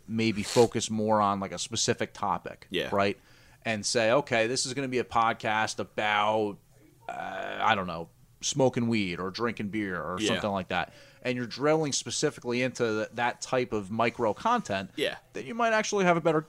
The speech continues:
Speaker 1: a better shot at it. But if you're doing it to have some fun with it, like you said,
Speaker 2: Yeah.
Speaker 1: I mean, I wanna be able to say, "Take it easy, Bobby!"
Speaker 2: Yeah.
Speaker 1: That's what I wanna be able to say. Uh, my Irrational Anger series, I'll get a quick entry in on that. Uh, the other day, I was walking to work,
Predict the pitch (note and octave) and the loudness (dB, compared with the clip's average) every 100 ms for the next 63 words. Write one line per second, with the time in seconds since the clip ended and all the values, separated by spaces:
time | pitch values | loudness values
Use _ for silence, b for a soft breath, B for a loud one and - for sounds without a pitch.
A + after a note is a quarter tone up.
0 | - - C3+ C#3+ C3+ - A#3+ G#3+ F#2 F2 | -6 -6 0 2 2 2 2 4 2 -4
1 | - B B C#3+ D3 C#3+ E3 G3 F3 D#3 | -8 B B 2 2 4 4 4 4 2
2 | C3+ C#3 C3 B2 - F3+ C#3+ G2+ G#2 A2 | 2 2 2 -2 0 2 2 0 -2 -4
3 | A2+ G#2+ B2+ F#2+ E2+ A#2+ B2+ D3+ E3+ F#3+ | -4 -4 0 0 -2 0 6 8 10 8
4 | E3 D#3+ D#3+ - D#3+ D#3+ C#4 D4 C#4+ C#4+ | 8 4 4 4 2 6 6 6 4 4
5 | B3+ B3+ A#3+ A#3+ B3 B3 B3 A#3+ A#3 G#3+ | 4 2 4 2 2 0 0 2 4 4
6 | D3+ A2+ F2 - b b b b b - | 4 0 -2 -8 b b b b b -8
7 | A#2+ - C3 C3+ C3 C3+ C3 B2+ - C3 | -8 -2 0 2 0 -4 -6 -8 -8 -10
8 | - b b C#3 C#3+ D3+ D3 D#3+ G3 F#3+ | -10 b b 8 10 10 12 10 8 6
9 | F3+ C#3+ C3+ B2 A2 - F#2 E2+ E2+ G#2 | 4 4 4 4 0 -4 -6 -8 -8 -6
10 | G#2 G#2 - G#2+ A2 A2 A#2 G#2+ G2+ G2+ | -4 -4 -4 -6 -6 -8 -6 -4 -4 -4
11 | D3 D#3+ D3+ b b b - B2 A#2+ C#3+ | 0 -2 -2 b b b 0 2 4 4
12 | F#3 E3+ D3+ D3+ D3+ B2 A2+ A2+ B2+ A#2 | 4 6 6 6 6 4 2 2 2 2
13 | G#2+ - A#2+ B2+ E3 D#3+ | -6 -8 -4 2 4 4